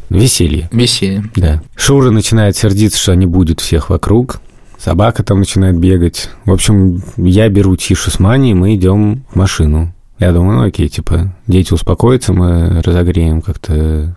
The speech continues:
Speaker 1: немножечко внутри, чтобы потом всем было тепло. А Петя п-, примет заказ и придёт. Ну и, короче, проходит там, типа, пятнадцать минут, Пети нет.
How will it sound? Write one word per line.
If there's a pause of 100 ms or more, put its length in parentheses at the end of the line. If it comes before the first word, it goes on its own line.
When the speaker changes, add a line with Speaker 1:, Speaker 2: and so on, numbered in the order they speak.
(100)
Speaker 1:
немножечко
внутри,
чтобы (380)
потом
всем
было
тепло. (420)
А
Петя
п-,
примет
заказ
и
придёт. (360)
Ну
и,
короче,
проходит
там,
типа,
пятнадцать
минут,
Пети
нет.